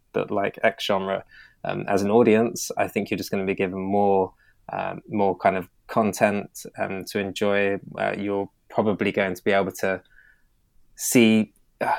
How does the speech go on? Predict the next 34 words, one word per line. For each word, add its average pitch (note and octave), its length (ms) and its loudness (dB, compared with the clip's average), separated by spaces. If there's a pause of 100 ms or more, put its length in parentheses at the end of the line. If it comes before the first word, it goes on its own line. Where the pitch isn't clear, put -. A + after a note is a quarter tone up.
kind G#2+ 180 -2
of F#2 100 -4
glimpses G#2+ 500 0
of, G2 280 0
of - 280 -6
bands, G#2 480 4
uh, G2 340 -4
in, G2+ 300 -8
in G2 200 -6
different G2 400 -4
kind G2 160 -4
of F2 120 -8
guises G2 540 2
that G2 120 -4
you F#2+ 100 -6
wouldn't G2 240 -4
have F#2+ 80 -12
seen F#2+ 220 -4
before. G#2 600 0 (120)
Um, F#2+ 340 -6
I G2+ 40 -8
just - 140 -14
think - 180 -8
there's G2 220 -2
gonna G2 180 -6
be, F#2+ 420 -2 (300)
uh, G2 300 0
the - 60 -10
community A2 720 -4
aspect - 520 -2
of, G2+ 180 -2
of F#2 200 -6
coming G2+ 320 -4
together, G2+ 500 0